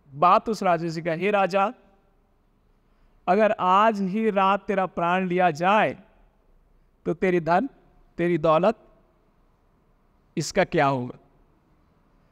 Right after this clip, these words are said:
ये बेचैन हो गया, राजा उठा, बेचैन हो गया और उठ करके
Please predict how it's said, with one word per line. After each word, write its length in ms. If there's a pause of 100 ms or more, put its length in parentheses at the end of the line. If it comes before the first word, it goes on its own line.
(160)
ये 80
बेचैन 520
हो 160
गया, 240 (640)
राजा 320
उठा, 320
बेचैन 480
हो 120
गया 220 (480)
और 540 (640)
उठ 140
करके 520